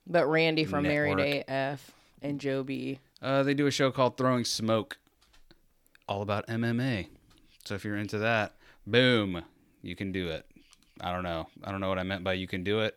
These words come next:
Speaker 2: You probably can't do it if we're talking about M M A. You're probably not
Speaker 1: But maybe
Speaker 2: good enough.
Speaker 1: you can.
Speaker 2: You can't. But you can listen to people that probably could. <laughs>
Speaker 1: Well,
Speaker 2: I would never, listen, everyone talks about how they would never,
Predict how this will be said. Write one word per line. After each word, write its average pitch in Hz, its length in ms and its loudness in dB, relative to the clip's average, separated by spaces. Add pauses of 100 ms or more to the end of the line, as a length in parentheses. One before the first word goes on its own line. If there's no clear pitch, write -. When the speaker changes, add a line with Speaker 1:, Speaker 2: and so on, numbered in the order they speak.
Speaker 2:
You 110 160 -8
probably 98 300 0
can't 120 340 -2
do 123 180 4
it 123 180 2 (140)
if 104 160 -8
we're 113 80 -2
talking 104 260 0
about 98 240 0
M 98 140 -2
M 90 160 -4
A. 71 240 -10 (160)
You're 95 120 -14
probably 92 200 0
not 87 120 0
Speaker 1:
But 170 120 0
maybe 160 260 0
Speaker 2:
good - 60 0
enough. 151 140 0
Speaker 1:
you 143 60 -2
can. 131 300 -4 (140)
Speaker 2:
You 110 140 -4
can't. 76 280 -10 (360)
But 131 340 6
you 127 120 2
can 101 280 0
listen 113 320 -2
to 95 80 -2
people 95 320 -4
that 87 140 -6
probably 87 280 -2
could. 90 360 -4 (360)
<laughs> - 40 -6 (880)
Speaker 1:
Well, 190 240 -4 (720)
Speaker 2:
I 135 100 8
would 185 200 6
never, 170 540 6
listen, 120 300 4
everyone 151 320 2
talks 147 280 4
about 123 300 6
how 123 100 8
they 120 120 6
would 117 160 2
never, 107 520 0